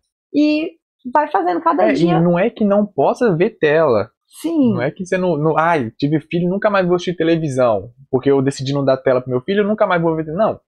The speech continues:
Speaker 2: não é isso. Só que no seu momento de descansar, opte por descansar. Agora,
Speaker 1: Sim.
Speaker 2: o seu momento de lazer,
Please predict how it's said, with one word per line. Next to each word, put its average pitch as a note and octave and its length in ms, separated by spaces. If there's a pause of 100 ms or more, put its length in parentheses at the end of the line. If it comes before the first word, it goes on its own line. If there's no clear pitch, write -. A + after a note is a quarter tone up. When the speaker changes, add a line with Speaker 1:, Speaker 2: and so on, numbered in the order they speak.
(160)
Speaker 2:
não C3+ 100
é G#3 80
isso. C#3+ 320
Só D#3+ 220
que F#3+ 280 (320)
no F3 280
seu A3 140
momento D#3+ 300
de A#2 100
descansar, A#2 760
opte E3+ 540
por A3+ 140
descansar. A3 680 (300)
Agora, E3 320
Speaker 1:
Sim. F3+ 40
Speaker 2:
o - 40
seu F#3 80
momento D3+ 340
de B2+ 140
lazer, A#2+ 540